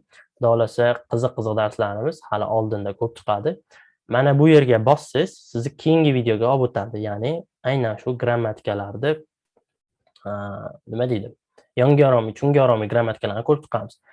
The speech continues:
Aynan ilkiy savol turida birinchi va ikkinchi, mm, testlarda tushigan hamma grammatikani sizlar bilan ko'rib chiqamiz. Foydali bo'lgan bo'lsa, like bosing, do'stlaringizga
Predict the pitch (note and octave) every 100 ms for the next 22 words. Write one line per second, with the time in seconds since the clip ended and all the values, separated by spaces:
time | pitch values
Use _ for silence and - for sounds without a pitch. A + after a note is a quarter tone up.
0 | _ - B2 B2 A2 B2 - C3+ A2+ A2
1 | G#2+ G2+ A#2+ G#2+ G#2 D3 C3+ A#2 B2 A#2+
2 | A2 - - C3 B2 - - - _ _
3 | _ _ _ _ _ _ - G#2 G#2 G2+
4 | G2+ - - _ _ _ _ _ _ -
5 | A#2+ - A#2 G#2+ - G#2+ G#2+ C#3+ E3 _
6 | _ _ - E3+ D#3+ B2+ A2 G2+ - G#2+
7 | - A2 G2+ G#2 G#2+ G2+ - - - -
8 | _ _ _ _ - B2 B2 A#2+ A2+ A2+
9 | G#2 G#2 G#2+ G#2+ A2+ A2+ G#2+ - C#3+ D#3
10 | G#2+ - A2 G#2+ G#2 G#2